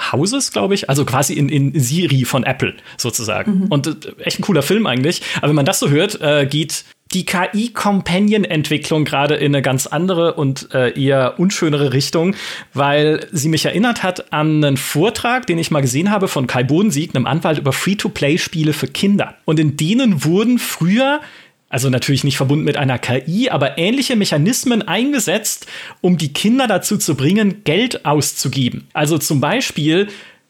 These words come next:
Speaker 1: „Hey, wenn Mama oder Papa jetzt kein Item im Ingame-Shop kaufen, dann wird dein Einhorn so traurig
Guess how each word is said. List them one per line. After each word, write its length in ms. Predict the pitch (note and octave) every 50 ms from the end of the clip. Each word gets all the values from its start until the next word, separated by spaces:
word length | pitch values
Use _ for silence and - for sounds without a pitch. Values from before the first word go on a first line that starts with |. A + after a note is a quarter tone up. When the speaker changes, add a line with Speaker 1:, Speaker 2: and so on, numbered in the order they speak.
| _ _
Speaker 1:
„Hey, 440 | - - F3 F3+ G#3 B3+ D4+ - - _ _ -
wenn 300 | C#3 D#3 D3+ D3 C#3 C#3
Mama 500 | D#3+ G3+ A#3 C4+ C4+ C4+ C4 - - - _ _ -
oder 220 | F3+ D#3 C#3 C3+
Papa 380 | C#3 - G#3+ G#3 G3+ E3+ E3+ F3
jetzt 320 | D#3 C#3+ C#3 C#3+ - -
kein 320 | - - E3 F#3 G3 G3+ G#3
Item 580 | - E3+ F#3 G#3+ G#3+ - - A#3+ A3 A3 A3 G3+
im 140 | - E3 D3+
Ingame-Shop 840 | D3+ F#3+ G#3 C4 C4+ A#3 F#3 D3 C3 B2+ - - - A#2+ - - -
kaufen, 640 | - - C3+ C3+ C3+ - - - F3+ G#3 B3+ - - - - - - - _ -
dann 240 | - C#3+ D3 C#3 C#3+
wird 180 | E3+ G3+ - A3
dein 240 | F#3+ D#3+ D#3 - D#3+
Einhorn 640 | E3+ G3 A3 A#3+ A3+ E3+ F3+ E3+ E3 E3+ F3+ E3
so 280 | C3 B2 D#3+ B3 C#4+ E4+
traurig 680 | - - - B3 A#3+ B3 B3 G#3 E3+ F3 G3 G3+ -